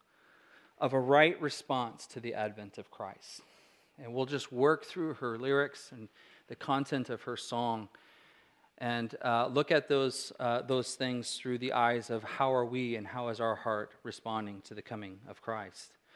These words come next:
Uh, let's do a little bit of background in the book, just very quickly. Uh, the Gospel Luke, the Gospel of Luke is a collection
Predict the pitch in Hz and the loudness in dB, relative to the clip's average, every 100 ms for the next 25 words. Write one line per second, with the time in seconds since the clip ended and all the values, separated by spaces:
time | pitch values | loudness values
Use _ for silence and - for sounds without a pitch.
0 | - - - 147 151 190 185 - 208 190 | -20 -20 -2 4 6 8 4 8 8 10
1 | 190 196 190 - - 170 196 - 185 180 | 10 10 8 6 8 10 10 8 6 6
2 | 170 139 165 185 - 151 - 151 165 - | 2 6 6 6 0 0 6 6 6 4
3 | 170 - 180 190 - - - - 135 135 | 2 4 4 4 0 -12 -16 0 4 4
4 | 127 139 170 - - 170 143 160 185 - | 6 8 8 6 2 4 6 6 4 -2
5 | 139 143 156 - 170 131 147 160 - 131 | 4 6 6 6 4 6 4 2 2 0
6 | 127 - - 135 143 160 - - 190 190 | 0 -2 0 6 8 6 4 0 0 -2